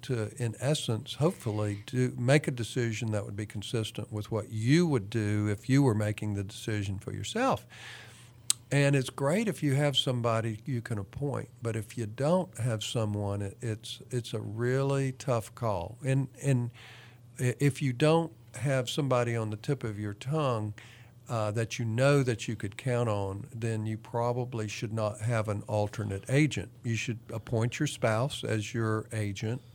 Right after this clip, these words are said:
uh, and, and then hope that over the next ten or fifteen years that there will be someone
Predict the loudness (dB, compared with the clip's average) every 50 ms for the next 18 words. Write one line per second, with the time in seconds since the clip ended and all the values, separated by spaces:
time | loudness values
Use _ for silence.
0 | -20 -16 -8 -4 -4 -2 -2 -2 -2 -4 -6 -8 -10 -18 -20 -20 -20 -20 -20 -20
1 | -20 -10 -6 -2 -2 0 0 -2 -4 -8 -6 -2 0 0 0 2 2 0 0 0
2 | -2 0 2 4 4 4 2 0 -4 -6 -4 -2 0 2 2 0 0 -2 -4 -4
3 | -2 -2 0 0 0 0 -2 -4 -10 -12 -8 0 2 2 4 4 2 0 -2 -4
4 | -4 -2 -4 -2 -2 0 0 0 0 0 0 0 -2 -4 -4 -6 -6 -6 -4 -2
5 | -2 0 0 0 -2 -2 -4 -4 -6 -4 -4 -2 -2 0 0 0 0 -2 -4